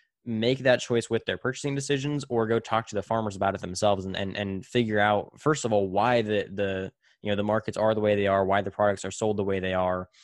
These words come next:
And it's exactly what we just told you. It's, it's entirely, you know, demand based and, and also because of efficiency and, and ease of production. But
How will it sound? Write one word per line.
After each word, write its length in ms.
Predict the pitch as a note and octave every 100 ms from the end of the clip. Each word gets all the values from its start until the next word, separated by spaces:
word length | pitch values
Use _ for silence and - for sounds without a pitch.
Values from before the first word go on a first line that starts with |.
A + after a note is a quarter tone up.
| _ _ _
And 340 | A2 G2+ G2
it's 140 | A#2+ A#2
exactly 380 | A#2 C#3 C3
what 80 | G#2+
we 80 | G2+
just 180 | F2+ -
told 240 | C3+ A2
you. 140 | F2+ F#2
It's, 100 | -
it's 180 | A2
entirely, 460 | G2 - A2+ G2+ F#2+
you 140 | - G2
know, 60 |
demand 380 | F#2 F#2+ A2+ G#2
based 280 | F2+ F#2 -
and, 100 | G2
and 120 | G2+
also 280 | G2+ - G2
because 300 | F#2 G2 F#2
of 80 | F2
efficiency 680 | - G#2+ - F#2+ - F#2+
and, 160 | F#2 F#2
and 240 | F#2+ F2+ F2
ease 240 | G#2 G2
of 160 | F#2 F2
production. 500 | - G2 A2 - F#2
But 240 | F#2 G2